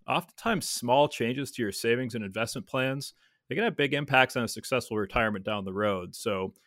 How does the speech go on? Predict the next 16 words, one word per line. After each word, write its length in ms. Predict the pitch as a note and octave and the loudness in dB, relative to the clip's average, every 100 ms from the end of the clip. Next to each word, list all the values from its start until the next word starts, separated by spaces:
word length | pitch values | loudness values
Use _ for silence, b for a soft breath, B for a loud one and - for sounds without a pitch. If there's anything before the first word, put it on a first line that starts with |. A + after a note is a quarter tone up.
| _ | _
if 80 | - | -4
you're 100 | A#2 | 2
listening 320 | D3+ G3 C3+ | 4 4 6
out 220 | A#2 G2+ - | 8 6 4
there, 380 | G#2 G#2 G2 F#2+ | 4 4 0 -8
you 120 | A2 | 6
haven't 280 | C#3+ F#3 - | 10 10 8
talked 220 | A#2 A2 | 4 4
to 60 | G#2+ | 0
a 40 | |
financial 360 | - A2 G#2 - | -2 -2 -4 -10
professional 420 | - A2 - A2+ | -4 -4 -4 -4
about 240 | G#2 G#2 | -4 -6
your 60 | F#2+ | -8
financial 380 | A#2 G#2+ G2+ G2 | -6 -6 -6 -8
plan, 440 | A#2+ G#2 G2+ | -6 -4 -4